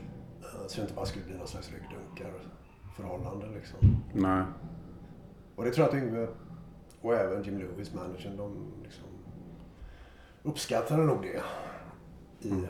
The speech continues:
Speaker 1: förlängningen. Liksom, i början tyckte vi kanske Yngve att jag var en tråkig jävel.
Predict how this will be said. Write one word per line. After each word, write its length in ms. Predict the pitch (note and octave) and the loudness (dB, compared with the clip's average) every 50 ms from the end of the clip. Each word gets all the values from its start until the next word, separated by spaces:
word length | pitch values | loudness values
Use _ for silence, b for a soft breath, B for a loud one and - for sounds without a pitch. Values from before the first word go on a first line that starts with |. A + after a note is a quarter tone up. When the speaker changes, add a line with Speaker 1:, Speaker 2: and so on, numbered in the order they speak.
| - - | -6 -8
Speaker 1:
förlängningen. 560 | - - G2 F2+ - - - F2 F2+ F#2 F#2+ | -6 -4 -2 -2 -4 -4 -6 -10 -10 -8 -8
Liksom, 200 | F#2 - G2+ G2 | -8 -4 -4 -4
i 40 | G2 | -2
början 360 | F#2 F#2+ F2 G2+ A2 C3 C#3+ | 0 2 2 4 4 2 2
tyckte 220 | C#3 C3 A2 - | 2 0 -2 -4
vi 140 | F#2+ G2+ G2+ | -4 -4 -4
kanske 280 | G2 - G#2+ G#2 G#2+ G2 | -2 -2 -2 -2 0 -2
Yngve 180 | F#2+ F2+ F2 | -4 -4 -6
att 100 | F2+ - | -6 -6
jag 80 | - F2+ | -6 -6
var 120 | F2 F2+ | -6 -6
en 60 | F2+ F2 | -8 -8
tråkig 360 | - - F2 F2 - - G#2 | -8 -10 -12 -12 -12 -10 -8
jävel. 380 | G#2+ - - - - B2 - | -8 -6 -8 -8 -10 -12 -14